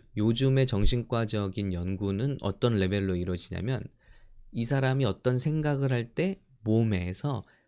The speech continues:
세포에서 반응은 어떻게 나타나느냐, 이걸 연구할 수 있다는 거죠. 왜냐면 이제 기술이 발전했기 때문에. 그래서 한 사람이 어떤 생각을 할 때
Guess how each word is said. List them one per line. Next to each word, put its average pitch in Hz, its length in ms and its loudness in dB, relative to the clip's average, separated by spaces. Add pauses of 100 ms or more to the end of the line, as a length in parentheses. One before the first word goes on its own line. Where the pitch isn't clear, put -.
세포에서 135 960 0
반응은 113 800 0 (260)
어떻게 - 380 -2
나타나느냐, 92 800 -4 (460)
이걸 151 260 6
연구할 101 380 0
수 - 120 -2
있다는 101 340 -4
거죠. 85 200 -10 (440)
왜냐면 120 340 -2
이제 95 360 -2 (340)
기술이 127 320 2
발전했기 - 500 -6
때문에. 90 520 -8 (540)
그래서 135 160 -6
한 180 200 -2
사람이 160 720 0
어떤 123 320 -2
생각을 151 440 0
할 131 200 -2
때 196 300 -4